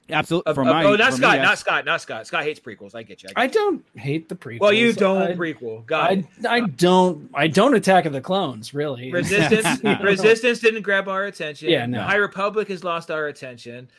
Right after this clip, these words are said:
Speaker 2: Half the novels, I mean, I read
Speaker 1: The only
Speaker 2: them
Speaker 1: thing
Speaker 2: all,
Speaker 1: that's
Speaker 2: we've worked
Speaker 1: working
Speaker 2: through
Speaker 1: is
Speaker 2: them all,
Speaker 1: something
Speaker 2: but
Speaker 1: like
Speaker 2: half of them
Speaker 1: Clone
Speaker 2: are
Speaker 1: Wars.
Speaker 2: fantastic, and then the
Speaker 1: Yeah.
Speaker 2: other half are like, "Eh, they're good." You
Speaker 1: Yeah.
Speaker 2: know, it's just like this Disney era is, is now, I'm gonna say it, and I hate saying it,
Speaker 1: Yeah.
Speaker 2: right? 'Cause I don't say that ever. This Disney era is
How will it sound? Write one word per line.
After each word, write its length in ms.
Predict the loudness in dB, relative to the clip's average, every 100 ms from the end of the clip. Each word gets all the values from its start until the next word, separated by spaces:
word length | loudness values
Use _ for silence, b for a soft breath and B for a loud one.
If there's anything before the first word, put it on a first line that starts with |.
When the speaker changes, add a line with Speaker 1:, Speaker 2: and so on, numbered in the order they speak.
| b b
Speaker 2:
Half 340 | -2 -2 -2
the 100 | -6
novels, 600 | -2 0 0 -4 -6 -8
I 80 | -10
mean, 300 | -8 -8 -8
I 80 | -8
read 220 | -4 0
Speaker 1:
The 40 | 0
only 120 | 0
Speaker 2:
them 60 | -2
Speaker 1:
thing 80 |
Speaker 2:
all, 60 | -4
Speaker 1:
that's 100 | -2
Speaker 2:
we've 40 |
worked 200 | 0 2
Speaker 1:
working 120 | 0 -2
Speaker 2:
through 80 |
Speaker 1:
is 40 | 0
Speaker 2:
them 80 | 0
all, 60 | 0
Speaker 1:
something 160 | -6
Speaker 2:
but 80 | -4
Speaker 1:
like 100 | 0
Speaker 2:
half 140 | 0 -2
of 60 |
them 100 | -4
Speaker 1:
Clone 140 | -4 -2
Speaker 2:
are 20 |
Speaker 1:
Wars. 260 | -2 -4 -6
Speaker 2:
fantastic, 680 | -8 -4 -2 -4 -12 -18 _
and 120 | -12 -10
then 100 | -6
the 60 |
Speaker 1:
Yeah. 60 | -4
Speaker 2:
other 120 | -4
half 180 | -6 -10
are 40 |
like, 160 | -12 -10
"Eh, 240 | -8 -8 -10 _ _ _
they're 140 | -6 -2
good." 240 | -2 -4 -10 _ _
You 100 | -6
Speaker 1:
Yeah. 60 | 0
Speaker 2:
know, 140 | 0
it's 80 | 0
just 100 | -4
like 160 | -6 -6
this 160 | -8
Disney 340 | -6 -6 -4 -2
era 280 | 0 0 0
is, 360 | -4 -6 -10 _
is 380 | -10 -10 -12 -20 _ _
now, 340 | -4 0 0 0
I'm 120 | 0
gonna 160 | 0 -2
say 240 | -2 -4
it, 20 |
and 80 | -2
I 80 | -4
hate 240 | -4 -8
saying 240 | -10 -14 -16
it, 140 | -20 _
Speaker 1:
Yeah. 120 | -6
Speaker 2:
right? 100 | -4
'Cause 60 | -4
I 80 | -4
don't 280 | -2 -4 -8
say 160 | -12
that 140 | -14 -18
ever. 260 | -20 -20 _ _ _ _
This 140 | -10 -4
Disney 280 | -4 -2
era 220 | -2 -2 0
is 300 | -2 -2